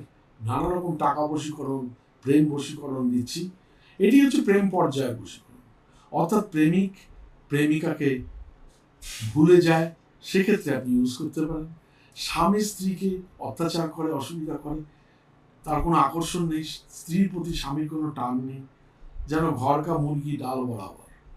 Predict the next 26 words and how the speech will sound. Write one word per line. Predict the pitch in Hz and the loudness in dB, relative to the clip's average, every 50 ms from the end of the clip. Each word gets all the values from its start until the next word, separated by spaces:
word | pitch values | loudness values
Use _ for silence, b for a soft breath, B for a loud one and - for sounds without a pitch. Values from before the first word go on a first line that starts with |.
| - _ _ _ _ _ _ _ _ _ _ _ - | -20 _ _ _ _ _ _ _ _ _ _ _ -12
সেক্ষেত্রে | - - 202 196 220 208 202 - 185 180 | -2 0 2 4 4 2 2 2 0 0
আপনি | 160 156 | 2 0
ইউজ | 143 139 127 120 - - | 0 0 -2 -4 -8 -10
করতে | 117 113 - 110 | -12 -14 -14 -14
পারেন। | 101 - - - - - - _ _ b b b b b b b b b b b b _ _ - - | -12 -12 -12 -14 -14 -20 -20 _ _ b b b b b b b b b b b b _ _ -18 -12
স্বামীর | - - - 175 185 233 240 233 202 | -10 -2 2 4 6 6 6 6 4
প্রতি | 220 214 208 214 202 180 | 2 0 -2 0 -2 -2
স্ত্রীর | 175 - - - 196 190 175 165 | -4 -4 -4 -2 -2 -2 -2 -2
কোনো | 185 180 170 165 | -2 -4 -4 -2
টান | 156 147 139 139 143 147 | 0 0 0 0 0 0
নেই, | 151 156 165 165 165 - b b b b b b _ | 0 -2 -2 -4 -8 -14 b b b b b b _
সেক্ষেত্রে | - - - 220 208 208 202 202 - 156 147 | -4 0 2 4 4 4 2 2 2 0 0
আপনি | 127 120 120 | 0 0 -2
ইউজ | 120 113 113 110 - | -2 -2 -4 -6 -10
করতে | - - - - | -16 -20 -20 -20
পারেন। | - - - - _ _ _ _ _ _ _ _ _ - - - - _ _ _ _ _ _ _ _ - 170 180 | -20 -20 -20 -20 _ _ _ _ _ _ _ _ _ -20 -20 -20 -20 _ _ _ _ _ _ _ _ -4 -2 0
আপনি | 208 226 226 202 190 185 185 - _ _ _ _ _ - | 4 6 6 6 4 2 -4 -10 _ _ _ _ _ -6
একজনকে | 156 151 156 175 214 - 220 - 127 | -6 -4 -2 -2 -2 -2 -2 -4 -4
ভালোবাসেন | 113 - 135 151 175 185 185 170 165 151 143 | -4 -4 -2 0 0 2 2 2 0 0 0
কিন্তু | 143 135 139 143 147 143 131 135 | -2 -4 -2 -2 -2 -2 -2 -4
মুখে | 139 135 196 | -2 0 0
বলতে | - - 131 135 139 147 175 | 0 0 0 -2 -4 -4 -4
পারছেন | 165 160 147 - 160 151 143 | -4 -4 -6 -4 -4 -2 -2
না, | 131 | -4
যদি | 123 131 135 139 147 147 - | -4 -6 -8 -8 -8 -8 -8
চর | - 156 151 151 | -6 -4 -4 -4